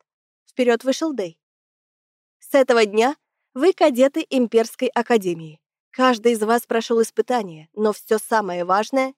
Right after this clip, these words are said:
впереди. От того, как вы проявите себя дальше, будет зависеть не только ваша судьба, но и судьба всей Империи.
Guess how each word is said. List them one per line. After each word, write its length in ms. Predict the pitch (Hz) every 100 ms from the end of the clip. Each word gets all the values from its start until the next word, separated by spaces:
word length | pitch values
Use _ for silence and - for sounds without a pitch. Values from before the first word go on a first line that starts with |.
| _
впереди. 580 | _ 277 254 196 160 - _ _ _ _
От 180 | 226 220 -
того, 340 | 214 240 233
как 180 | 175 190
вы 140 | 202
проявите 540 | 208 202 214 202 190 202
себя 240 | 196 190
дальше, 400 | 226 247 - 160 _ _ -
будет 300 | 269 262 214
зависеть 440 | 240 262 254 226
не 140 | 226 247
только 420 | 285 233 185 196
ваша 260 | 190 196
судьба, 420 | 190 202 196 254 - _ _
но 140 | 247 262
и 80 |
судьба 460 | 240 254 214 190 208
всей 340 | - - 220 -
Империи. 680 | 208 190 233 196 156 147